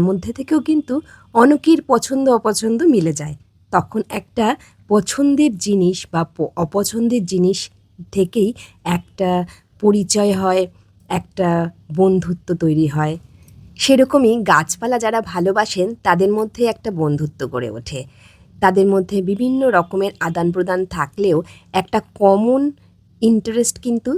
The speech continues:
থাকে সেই গাছপালা নিয়ে। এছাড়াও যারা পশু পাখি ভালোবাসেন, বাড়িতে কুকুর রাখেন, তাদেরও কিন্তু একটা পছন্দের ব্যাপার আছে। উম, তারাও কিন্তু সেই রকম মানুষকেই পছন্দ করেন যাদের বাড়িতে কুকুর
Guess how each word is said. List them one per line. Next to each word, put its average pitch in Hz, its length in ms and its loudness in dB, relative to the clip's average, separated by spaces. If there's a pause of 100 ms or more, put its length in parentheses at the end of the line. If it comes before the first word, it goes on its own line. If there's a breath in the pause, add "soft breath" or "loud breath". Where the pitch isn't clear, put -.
(120)
থাকে 180 360 -4
সেই 220 280 -4
গাছপালা 147 520 -2
নিয়ে। 131 180 -8 (1120 soft breath)
এছাড়াও 247 400 4
যারা 185 240 2 (100)
পশু 202 260 -4
পাখি 233 260 -8
ভালোবাসেন, 208 600 0 (420 soft breath)
বাড়িতে 175 360 4
কুকুর 202 400 -4 (100)
রাখেন, 180 320 -2 (400 soft breath)
তাদেরও 226 380 4
কিন্তু 254 260 -2 (440)
একটা 196 340 -2 (480 soft breath)
পছন্দের 226 600 2
ব্যাপার 180 260 0 (120)
আছে। 208 220 -4 (600 soft breath)
উম, 190 240 4 (140)
তারাও 190 380 4
কিন্তু 262 200 -4 (100)
সেই 202 160 4
রকম 202 240 -2 (120)
মানুষকেই 185 400 -2 (100)
পছন্দ 185 340 -2 (120)
করেন 185 240 2 (200)
যাদের 185 280 2 (100)
বাড়িতে 165 340 0 (140)
কুকুর 180 280 -6